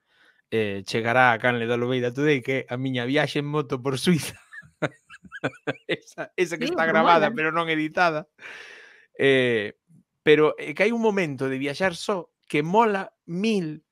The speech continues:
Speaker 1: o rollo de, "Ai, como me mola isto." Uh, parabas, baixabaste, tomabas o aire, sabes? Unhas fotiños,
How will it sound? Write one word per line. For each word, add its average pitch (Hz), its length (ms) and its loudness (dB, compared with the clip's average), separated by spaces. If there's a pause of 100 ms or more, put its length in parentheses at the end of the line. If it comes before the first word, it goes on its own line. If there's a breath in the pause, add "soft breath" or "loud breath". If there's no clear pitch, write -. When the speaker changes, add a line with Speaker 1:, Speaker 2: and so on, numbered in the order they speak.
(240)
Speaker 1:
o 160 120 2
rollo 160 300 2
de, 127 240 -4
"Ai, 226 120 -8
como 160 240 -14
me 127 120 -12
mola 117 280 -8
isto." - 400 -14
Uh, 359 440 2 (340)
parabas, 175 640 -4 (320 soft breath)
baixabaste, 170 880 -2
tomabas 117 520 -10
o 110 100 -14
aire, 156 680 -4
sabes? 131 420 -10
Unhas 120 320 -12
fotiños, 160 840 -8